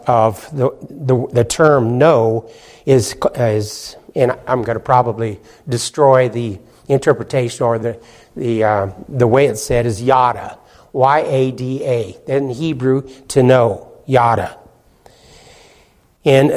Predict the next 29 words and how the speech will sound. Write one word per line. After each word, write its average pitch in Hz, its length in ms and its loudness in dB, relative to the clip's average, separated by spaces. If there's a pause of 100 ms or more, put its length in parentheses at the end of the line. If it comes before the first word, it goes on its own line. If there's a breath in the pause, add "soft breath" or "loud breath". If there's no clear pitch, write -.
the 135 80 4
various 165 600 4
interpretations 156 1000 -2
of 123 160 -2
those 143 280 0
things 143 260 -4
that 151 100 -8
we 139 140 -6
can 113 240 -8
kinda 127 280 -2
capture - 600 -6
from 131 300 -4
that 135 260 -10
word, 143 420 -2 (460 loud breath)
yada, 135 640 2
is 120 360 0
the 139 200 -6
end 190 300 4
of 123 160 4
something 127 600 -2 (320 soft breath)
and 131 240 0
the 127 60 -4
beginning 135 600 -2
of 101 100 -14
something. 98 480 -16 (1400)
The 143 200 -10
end 160 300 2
of 165 100 -2
something 127 680 -4